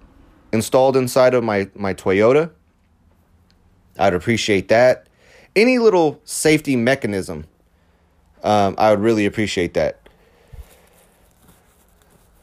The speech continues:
So, once again, stay safe out there. Put your kids in their car seats. Maybe put a helmet on them come February. And I will see you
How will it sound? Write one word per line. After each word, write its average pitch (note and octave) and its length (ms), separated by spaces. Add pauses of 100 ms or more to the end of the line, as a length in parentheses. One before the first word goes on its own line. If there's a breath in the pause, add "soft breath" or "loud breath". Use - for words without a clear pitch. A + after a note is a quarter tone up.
So, G2 520 (480)
once A#2 260
again, C3+ 300
stay B2+ 240
safe C3+ 280
out C3 200
there. C3 180
Put B2 200
your G#2+ 100
kids C#3 320
in B2 80
their A2+ 100
car C3+ 300
seats. - 580 (140)
Maybe A2+ 300
put B2 160
a G#2 40
helmet B2 300
on A2+ 160
them A#2+ 320
come G#2+ 240
February. A2 640 (640 soft breath)
And F#2 200
I G#2+ 180
will G2 220
see C3 420
you A#2+ 440